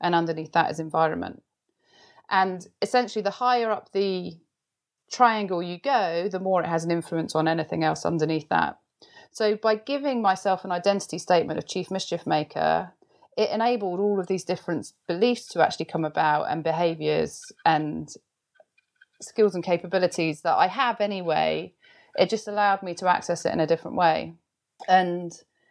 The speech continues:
and I think that's a really important point, just to go back to the question that you originally asked,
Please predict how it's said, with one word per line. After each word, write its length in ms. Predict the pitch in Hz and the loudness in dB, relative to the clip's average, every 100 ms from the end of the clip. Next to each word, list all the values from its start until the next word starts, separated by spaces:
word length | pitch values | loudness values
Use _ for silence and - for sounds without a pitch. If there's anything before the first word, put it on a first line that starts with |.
| _ _ | _ _
and 100 | 214 | 0
I 40 | 233 | 0
think 200 | 302 277 | 0 0
that's 220 | 254 - | 0 -2
a 60 | 208 | -2
really 260 | 220 196 | 0 0
important 460 | 185 - 185 151 - | -2 0 0 -2 0
point, 320 | 247 214 - | 2 2 0
just 160 | 175 - | -8 -6
to 60 | |
go 120 | 180 | -4
back 380 | 170 190 180 - | -2 2 0 0
to 140 | - 170 | -4 -2
the 80 | 170 | 2
question 340 | 208 180 180 | 2 2 -4
that 80 | 165 | -6
you 140 | 165 | -2
originally 400 | 165 202 185 170 | 0 -2 -2 0
asked, 640 | 202 190 165 160 170 - | 2 2 2 -2 -4 -18